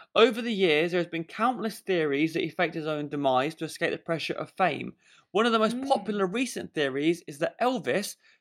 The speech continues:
Speaker 1: who would now be eighty-four, has assumed the identity of Bob Joyce,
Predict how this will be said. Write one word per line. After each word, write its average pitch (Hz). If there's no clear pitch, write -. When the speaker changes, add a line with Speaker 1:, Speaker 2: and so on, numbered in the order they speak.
Speaker 1:
who 180
would 180
now 202
be 190
eighty-four, 180
has 175
assumed 220
the 202
identity 196
of 151
Bob 151
Joyce, 135